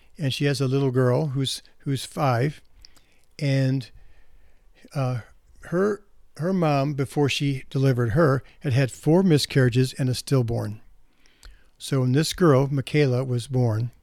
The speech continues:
she was a miracle baby. And her mom pour-, poured everything she had into this baby. She wanted to have kids so badly, and she had tried for so many years and did some in vitro stuff, et cetera.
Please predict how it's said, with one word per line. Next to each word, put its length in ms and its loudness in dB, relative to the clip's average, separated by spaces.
she 280 0
was 420 0
a 100 -6
miracle 360 0
baby. 400 -8
And 280 0
her 140 0
mom 580 0
pour-, 260 -2
poured 400 2
everything 400 6
she 140 2
had 180 2
into 140 0
this 160 -6
baby. 240 2
She 160 -2
wanted 220 -2
to 100 -4
have 140 -8
kids 280 -10
so 320 -6
badly, 500 0
and 100 -8
she 140 -4
had 80 -8
tried 280 -6
for 140 -8
so 220 -4
many 160 4
years 300 6
and 60 -4
did 140 -2
some 160 -6
in 180 -4
vitro 340 4
stuff, 300 -2
et 120 -6
cetera. 400 -4